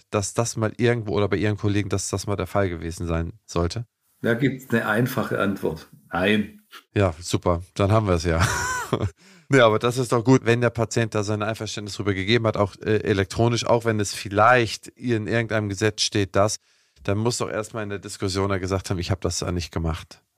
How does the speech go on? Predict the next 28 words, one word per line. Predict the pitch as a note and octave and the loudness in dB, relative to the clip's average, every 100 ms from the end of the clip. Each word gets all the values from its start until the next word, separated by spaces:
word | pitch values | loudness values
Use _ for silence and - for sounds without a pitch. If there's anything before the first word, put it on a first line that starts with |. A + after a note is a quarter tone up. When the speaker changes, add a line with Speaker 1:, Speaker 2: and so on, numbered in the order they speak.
| - | -4
Speaker 1:
ja? | F2 G2+ - _ _ _ - | -2 -2 -8 _ _ _ 2
Die | A#2+ B2 B2+ B2 A#2 - _ _ _ _ _ _ _ - | 4 6 4 2 -4 -16 _ _ _ _ _ _ _ 0
vorletzte | C#3 B2+ B2 - A2 | 6 6 6 2 -4
Frage, | - A2 G#2+ G2 E2 D#2+ | 0 4 6 6 2 -2
die | D#2+ | -6
ich | - F2 F#2 | -6 -6 2
habe, | F#2 F2+ E2+ | 4 4 2
ist, | - F2+ F2+ - - - | -2 0 0 -2 -8 -6
äh, | - F#2 | -2 0
und | F#2+ G#2+ | 0 0
dann | - | 0
sind | B2 | -4
wir | A#2 | -6
auch | |
schon | - A2+ | -6 -6
fast | A2 - | -6 -2
fertig, | A2 F#2+ | -2 -2
dann | F2+ | -4
kommt | G#2 D#2+ | -4 -4
nicht | F2+ F#2+ | -4 -2
meine | F#2+ | 0
ultimative | F#2 - F#2+ F2 E2+ F2 | 0 -2 -4 -6 -6 -2
letzte, | F#2 - A#2+ | -2 0 0
aber | G2+ | 2
die | G2 | 0
vorletzte | A2 A2 - | -2 -4 -6
Frage | - G#2 G2 G2 | -2 0 2 0
ist, | - | -2